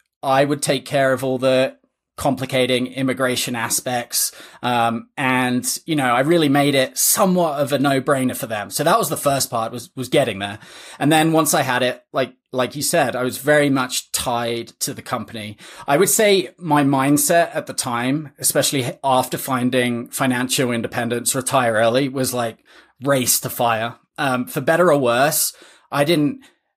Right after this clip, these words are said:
I didn't really, um, even after I got married in twenty seventeen, uh, early twenty seventeen, I didn't really contemplate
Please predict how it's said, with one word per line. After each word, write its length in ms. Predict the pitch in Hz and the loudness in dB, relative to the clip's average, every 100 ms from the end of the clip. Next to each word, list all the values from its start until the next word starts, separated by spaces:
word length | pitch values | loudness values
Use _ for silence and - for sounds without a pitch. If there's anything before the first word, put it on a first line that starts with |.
| _ - | _ -4
I 100 | 156 | 2
didn't 260 | 226 156 120 | 2 0 -4
really, 760 | 135 147 151 151 147 147 131 - _ _ _ | -2 2 2 2 2 0 -2 -10 _ _ _
um, 500 | 127 123 117 110 107 _ _ _ _ _ - | -6 -2 -2 -4 -8 _ _ _ _ _ -6
even 360 | 220 233 233 | -2 0 0
after 420 | - 156 151 - | 0 0 0 2
I 80 | 147 | 0
got 240 | 135 139 143 | 0 -2 0
married 400 | 120 120 120 117 | 0 0 0 -2
in 140 | 127 | -4
twenty 760 | - 123 120 135 120 117 117 - | -4 -4 -4 -2 -2 -4 -8 -4
seventeen, 840 | - 135 123 113 - 104 101 113 - - 143 | -2 0 -2 -6 -6 -6 -8 -12 -16 -14 -4
uh, 120 | 123 | 0
early 220 | 131 127 | 2 0
twenty 240 | - 123 | -2 -4
seventeen, 640 | 113 127 117 - 127 110 101 - - - | 0 -2 -2 -4 -4 -4 -8 -16 -16 -4
I 100 | 160 | 0
didn't 260 | 214 208 | 0 0
really 260 | 180 165 147 | 0 0 0
contemplate 920 | - 139 135 139 127 135 127 117 | 0 -2 0 -2 -2 0 0 0